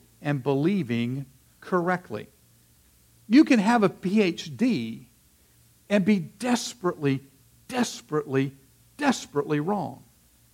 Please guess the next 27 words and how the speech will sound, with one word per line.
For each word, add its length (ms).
about 220
the 60
great 460
matters 840
of 120
eternity. 520
In 80
other 120
words, 280
the 140
reality 720
that 160
the 80
fear 360
of 100
the 100
Lord 240
is 120
the 120
beginning 640
of 140
knowledge 600
means 240
there's 240
an 240
inescapable 880
connection 760